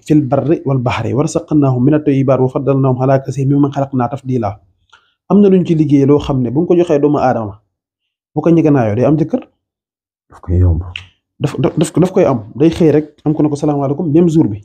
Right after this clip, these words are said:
Speaker 1: day am jëkkër. Ak ku mën di doon, day am jëkkër.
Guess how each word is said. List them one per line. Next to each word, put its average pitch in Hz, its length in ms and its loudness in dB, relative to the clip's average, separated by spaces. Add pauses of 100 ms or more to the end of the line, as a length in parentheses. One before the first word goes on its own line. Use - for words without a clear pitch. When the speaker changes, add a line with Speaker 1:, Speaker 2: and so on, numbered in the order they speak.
Speaker 1:
day 127 120 -2
am 143 120 0
jëkkër. 143 240 -6 (500)
Ak 185 180 -4
ku 240 100 2
mën 208 300 4
di 170 120 0
doon, 139 340 0
day 123 120 -6
am 156 140 0
jëkkër. 160 260 -6